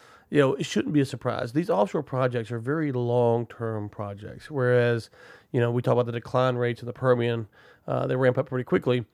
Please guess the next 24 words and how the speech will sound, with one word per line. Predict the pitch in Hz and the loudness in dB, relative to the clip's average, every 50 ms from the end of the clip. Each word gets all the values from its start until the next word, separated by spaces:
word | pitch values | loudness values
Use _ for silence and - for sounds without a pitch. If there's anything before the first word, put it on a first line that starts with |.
| _ _ _ - | _ _ _ -2
Well, | 156 139 | 0 0
these | 139 135 | 2 4
offshore | 147 - 147 135 - - 127 123 120 120 | 4 4 2 2 0 0 0 0 0 0
ones, | 120 120 120 113 113 | -2 -4 -4 -4 -4
they're, | 131 135 147 | -4 -2 -2
they're | 165 151 139 | 0 0 0
a | 135 | 2
lot | 131 135 139 143 143 - 139 123 | 2 2 2 2 2 0 -2 -4
different, | 120 123 117 - - - - - | -4 -4 -4 -6 -10 -12 -8 -6
and | 135 135 127 | -4 -4 -2
so | - 135 127 127 123 123 120 120 - _ _ _ _ _ _ _ _ _ _ _ _ _ _ _ _ _ _ _ - - - _ - | 0 4 6 6 6 6 4 0 -4 _ _ _ _ _ _ _ _ _ _ _ _ _ _ _ _ _ _ _ -20 -20 -20 _ -8
I, | - 165 - - | -6 -6 -4 -2
I | 156 170 | -2 -2
think | 196 - - 269 233 - | -2 -2 -2 -4 -2 -2
it's | 151 - | -4 -4
a | 135 | -6
good | 120 113 147 165 180 - | -4 0 0 0 0 0
thing, | - 131 113 - - | -4 -6 -6 -6 -6
and | - 143 | -4 -4
I | 175 196 | -4 -4
think | - 220 170 135 | -4 -4 -6 -4
that's | - 143 147 160 - | -2 0 -2 0 -2
the | - 139 | -4 -8
problem | - - 131 123 123 117 117 117 117 | -6 -4 -2 -2 0 0 0 0 0